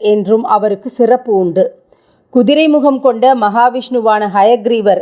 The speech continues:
அவருக்கு பிரத்யட்சம். வடகலை சம்பிரதாயத்துக்கு மூல புருஷர் அவர். தமக்கென்று திரவியமே வைத்து கொள்ளாமல்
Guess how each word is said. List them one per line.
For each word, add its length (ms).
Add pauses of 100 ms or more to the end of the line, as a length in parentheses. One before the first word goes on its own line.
(120)
அவருக்கு 420
பிரத்யட்சம். 720 (720)
வடகலை 480
சம்பிரதாயத்துக்கு 920
மூல 320
புருஷர் 500
அவர். 280 (580)
தமக்கென்று 640 (100)
திரவியமே 600
வைத்து 340
கொள்ளாமல் 560